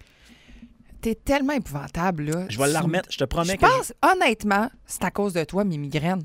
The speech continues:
Speaker 2: Je vais
Speaker 1: T'es revenu la semaine passée, on a travaillé ensemble, ça a éclaté là,
Speaker 2: Ouais.
Speaker 1: ça continue.
Speaker 2: Mais je vais l'avoir tantôt, promis.
Speaker 1: Ah
Speaker 2: C'est
Speaker 1: oui, oui, oui, c'est
Speaker 2: Oui.
Speaker 1: ça.
Speaker 2: Je vais l'avoir,
Speaker 1: Tantôt.
Speaker 2: promis.
Speaker 1: Euh, t-, dix minutes par jour.
Speaker 2: C'est juste que
Speaker 1: Ça
Speaker 2: quand
Speaker 1: fait toute
Speaker 2: tu,
Speaker 1: la différence.
Speaker 2: quand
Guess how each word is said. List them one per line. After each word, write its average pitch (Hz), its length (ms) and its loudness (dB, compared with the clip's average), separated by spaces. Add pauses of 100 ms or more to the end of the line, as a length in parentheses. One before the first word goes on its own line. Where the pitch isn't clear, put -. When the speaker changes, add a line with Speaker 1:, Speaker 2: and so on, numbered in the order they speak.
Speaker 2:
Je 127 120 -12
vais 131 60 -2 (180)
Speaker 1:
T'es 226 120 10
revenu 196 340 6 (100)
la 381 60 4
semaine 320 180 -2
passée, 302 400 4
on 294 60 2
a 196 80 2
travaillé 202 380 4
ensemble, 254 440 4
ça 254 120 2
a 190 40 6
éclaté 208 440 2
là, 220 220 2
Speaker 2:
Ouais. 285 280 6
Speaker 1:
ça 156 240 2
continue. 208 540 2
Speaker 2:
Mais 196 120 4
je 202 80 2
vais 226 100 8
l'avoir 220 360 8
tantôt, 254 320 2
promis. 214 460 2
Speaker 1:
Ah 196 80 4
Speaker 2:
C'est 196 80 4
Speaker 1:
oui, 277 100 4
oui, 277 140 0
oui, 302 180 -4
c'est 180 120 -8
Speaker 2:
Oui. 165 60 -8
Speaker 1:
ça. 214 240 -4 (140)
Speaker 2:
Je 123 60 -12
vais 127 60 -4
l'avoir, 185 180 4
Speaker 1:
Tantôt. 220 200 0 (220)
Speaker 2:
promis. 180 420 -2
Speaker 1:
Euh, - 280 -10
t-, 220 60 0
dix 269 260 0
minutes 233 220 4
par 185 180 2
jour. 190 280 2
Speaker 2:
C'est 151 200 -4
juste 196 180 -4
que 160 80 -8
Speaker 1:
Ça 185 140 -4
Speaker 2:
quand 220 60 4
Speaker 1:
fait 262 80 0
toute - 100 -10
Speaker 2:
tu, 247 60 -4
Speaker 1:
la 208 100 4
différence. 190 420 -4
Speaker 2:
quand 202 100 2